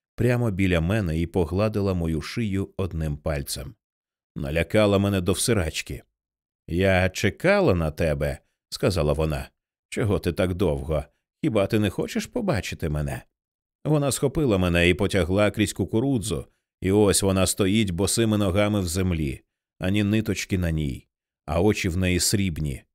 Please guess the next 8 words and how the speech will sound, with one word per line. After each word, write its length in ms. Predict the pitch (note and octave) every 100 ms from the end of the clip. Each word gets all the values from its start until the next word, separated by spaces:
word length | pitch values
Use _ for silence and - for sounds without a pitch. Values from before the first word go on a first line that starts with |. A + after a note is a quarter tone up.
| -
як 320 | A#2 B2 G#2+
дощ 500 | F2+ G2 E2 - - -
у 220 | G2 D#2
туманний 680 | - E2 E2 D2+ D2 D2+ D2
день. 400 | D2 C2 - - _ _ _ _ _ _ _ _ _ _ _ _ _ -
Розділ 760 | G2 D3 D#3+ C3 D3+ C#3+ C3+ -
одинадцять 840 | A2 F#2+ F2+ E2 D#2 - D#2+ - -
два. 440 | E2+ D#2 B1+